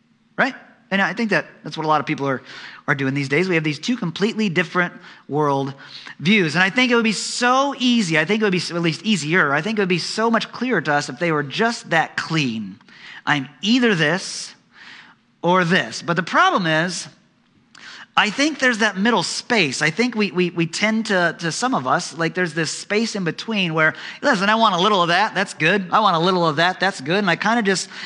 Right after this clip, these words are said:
hang out in the mim-, middle. That, that's what Peter's talking about when he says there's these false teachers. There's this kind of middle space where we're just a little maybe unsure. My feelings clarify a lot for me about God, but, like, or about life, right? But God clarifies a lot for me about,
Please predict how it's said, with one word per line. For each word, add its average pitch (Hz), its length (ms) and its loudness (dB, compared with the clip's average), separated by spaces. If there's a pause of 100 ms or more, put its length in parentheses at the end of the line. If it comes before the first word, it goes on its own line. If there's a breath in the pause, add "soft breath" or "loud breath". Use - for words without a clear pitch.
(120 loud breath)
hang 190 180 2
out 185 100 2
in 143 40 -8
the 156 80 0
mim-, 196 320 0
middle. 196 320 2
That, 160 160 -2
that's 185 160 -4
what 196 160 -4
Peter's 208 260 -2
talking 165 280 2
about 147 160 0
when 147 40 -6
he 151 60 -4
says 143 180 -4
there's 135 160 -4
these 127 160 -6
false 160 300 -6
teachers. 156 220 -8
There's 156 120 -6
this 165 80 -8
kind 339 220 -6
of 208 80 0
middle 190 180 2
space 156 380 -2
where 160 100 0
we're 170 80 2
just 302 260 -6
a 196 40 -8
little 185 400 0 (340 loud breath)
maybe 196 400 2
unsure. 165 800 0 (640)
My 147 140 0
feelings 214 460 0
clarify 196 480 2
a 190 80 4
lot 185 240 2
for 180 80 -4
me 175 160 -2
about 170 280 0
God, 160 300 0
but, 131 100 -8
like, 127 240 -6
or 139 100 -4
about 131 280 0
life, 151 320 2
right? 156 160 2
But 117 160 -8
God 151 260 2
clarifies 156 460 0
a 156 60 -2
lot 151 160 4
for 147 80 -12
me 151 120 -6
about, 143 320 0